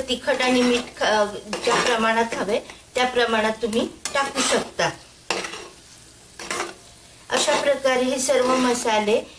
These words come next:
टाकल्यानंतर थोडा, अ, झाकण ठेवून आपण हे परतून घेणार आहोत. सॉरी,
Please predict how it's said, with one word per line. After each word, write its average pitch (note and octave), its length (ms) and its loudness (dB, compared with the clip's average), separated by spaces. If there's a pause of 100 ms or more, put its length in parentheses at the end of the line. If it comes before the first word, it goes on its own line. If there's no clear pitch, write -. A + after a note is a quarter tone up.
(540)
टाकल्यानंतर A#3+ 840 2 (1300)
थोडा, D4 640 4
अ, A3+ 280 2
झाकण B3+ 460 0
ठेवून B3 300 0
आपण A3+ 300 -2
हे B3 240 0 (360)
परतून C4 400 0
घेणार A3 400 0
आहोत. F3+ 300 0 (520)
सॉरी, A#3 220 2